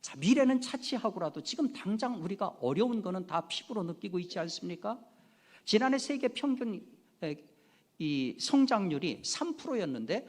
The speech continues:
우리나라는 고작 일점삼육 프로를 기록했습니다.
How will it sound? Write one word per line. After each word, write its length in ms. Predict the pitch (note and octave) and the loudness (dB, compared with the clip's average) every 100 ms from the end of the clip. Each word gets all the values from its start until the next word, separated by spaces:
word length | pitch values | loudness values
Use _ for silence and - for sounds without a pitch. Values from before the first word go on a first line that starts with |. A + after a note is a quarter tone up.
| - - | -10 -2
우리나라는 640 | E3+ F3 D3+ C3 F3 C#4 - - - | 0 2 2 2 0 0 -4 -20 -6
고작 360 | D#3 F#3 F3+ | -2 0 0
일점삼육 800 | F3+ G3 G3 F3 - E4 D#4 - | 0 0 -2 -6 -6 -4 -2 -4
프로를 560 | - - C3 B2 G#3 A3 | -8 -6 -4 -4 -6 -6
기록했습니다. 920 | - C3 - G2+ - - - - | -10 -10 -10 -14 -12 -14 -14 -14